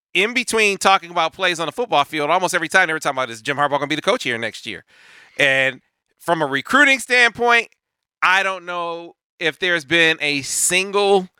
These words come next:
episode, an article, commentary. I don't know if there's been anything so far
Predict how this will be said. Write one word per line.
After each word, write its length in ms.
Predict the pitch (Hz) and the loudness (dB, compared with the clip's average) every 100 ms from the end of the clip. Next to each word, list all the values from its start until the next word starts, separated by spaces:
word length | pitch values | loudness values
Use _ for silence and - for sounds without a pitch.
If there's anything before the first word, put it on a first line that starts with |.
| - | -2
episode, 720 | 165 175 185 160 165 151 131 | 0 0 0 0 4 4 4
an 80 | 127 - | -2 0
article, 920 | 170 180 180 - 170 165 160 165 143 | 2 4 0 -6 -8 -6 -6 -10 -12
commentary. 920 | - 165 175 175 170 - 160 151 151 151 | -4 0 0 -2 -8 -4 0 0 -2 -2
I 140 | 147 | -2
don't 140 | 165 | -2
know 80 | 156 | -6
if 80 | 151 | -6
there's 160 | 160 135 | -6 -6
been 120 | 143 | -4
anything 520 | 151 175 175 165 160 | -4 -4 -4 -4 -4
so 240 | - 165 | -4 -4
far 480 | 156 165 143 127 120 | 0 2 4 2 0